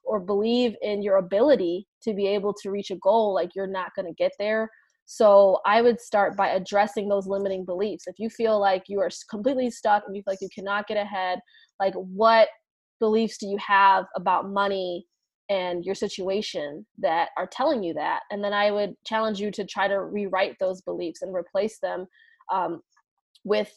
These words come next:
actual, like, you know, actions, things that you can do. This is how you kinda get into your plan. And for me, I'm like, I need, um, I need some type of, like, reassurance and, and proof. So I feel like just the same way that you had those limiting beliefs and you had, you know, "Well, this is going on and this and this," and you backed it up,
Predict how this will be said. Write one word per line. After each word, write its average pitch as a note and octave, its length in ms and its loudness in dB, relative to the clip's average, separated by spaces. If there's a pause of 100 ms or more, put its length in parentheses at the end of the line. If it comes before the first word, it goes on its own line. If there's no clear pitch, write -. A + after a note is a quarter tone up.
actual, G3 480 2
like, E3+ 260 2
you G3 80 -6
know, E3 180 -2
actions, G3+ 500 2
things G#3+ 220 -4
that G3 160 -6
you - 60 -16
can G3 160 -6
do. A3 200 0
This F#3+ 140 -6
is F#3 120 -12
how F#3 140 -2
you F3+ 120 -8
kinda F#3 240 -6
get F3 200 -4
into G3 180 -10
your F3+ 260 -8
plan. F#3+ 520 -2 (400)
And G3 260 0
for G#3 160 0
me, B3 400 4
I'm A3 220 2
like, G3+ 340 2 (800)
I A3 140 6
need, G#3+ 320 2
um, F3+ 520 -2 (220)
I G#3 80 0
need G3+ 180 -4
some G#3+ 120 -4
type G#3 200 -2
of, G3 100 -4
like, F3+ 160 0
reassurance B3 760 4
and, - 160 -2
and G#3 200 -2
proof. A#3+ 380 2
So - 140 0
I G#3 160 4
feel B3 120 6
like A3 140 2
just B3 200 4
the B3+ 100 -6
same A#3+ 260 4
way A3+ 160 -2
that G#3 240 -4
you G#3+ 100 -2 (140)
had G#3+ 240 0
those G#3 220 -2
limiting G#3 380 -2
beliefs G3 400 -4
and G3 160 -8
you G#3 100 -4
had, G3+ 320 0
you G3 100 -4
know, F3+ 180 0
"Well, F#3+ 160 -2
this E4+ 220 0
is A#3+ 160 -2
going G3 280 2
on F3+ 180 -6
and F#3 120 -4
this E4 260 2
and A#3 140 -4
this," B3+ 180 0
and G3+ 120 -10
you A3 100 -4
backed G3 320 -2
it F#3+ 100 -2
up, G#3 200 2